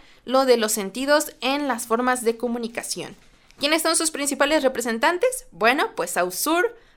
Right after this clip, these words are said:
Peirce, Morris, Umberto Eco, Lotman, Greimas y Barthes.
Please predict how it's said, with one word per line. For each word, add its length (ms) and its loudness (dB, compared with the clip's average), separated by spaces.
Peirce, 460 2
Morris, 640 2
Umberto 460 -2
Eco, 540 0
Lotman, 680 0
Greimas 540 0
y 300 -6
Barthes. 480 -2